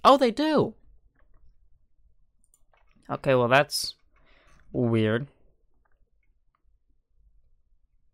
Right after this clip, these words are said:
<laughs> So, someone, someone asked, "What's the first thing you think of when you wake up?" Uh,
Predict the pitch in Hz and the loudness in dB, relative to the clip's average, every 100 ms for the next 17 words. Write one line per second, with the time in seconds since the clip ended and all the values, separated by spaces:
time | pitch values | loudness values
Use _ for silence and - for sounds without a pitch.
0 | - _ _ - - - - - - - | -20 _ _ -20 -20 -20 -20 -20 -20 -20
1 | - - - - - - - - 175 160 | -20 -20 -20 -20 -16 -14 -14 -16 -16 -4
2 | - 143 139 - 156 160 156 143 120 - | 0 2 0 0 -2 0 -2 -4 -6 -12
3 | _ - - _ - 143 143 135 127 123 | _ -20 -20 _ -2 0 0 0 -2 -2
4 | - - - - _ _ 156 180 - 202 | -4 -8 -14 -20 _ _ 0 0 0 0
5 | 175 175 - 151 110 - 143 127 107 107 | 0 0 -2 -4 -4 -4 -4 -2 -2 -2
6 | 104 101 113 110 123 107 - _ _ _ | -4 0 -2 0 0 -2 -6 _ _ _
7 | _ _ _ _ _ _ _ - - - | _ _ _ _ _ _ _ -20 -6 2
8 | 165 165 | 4 4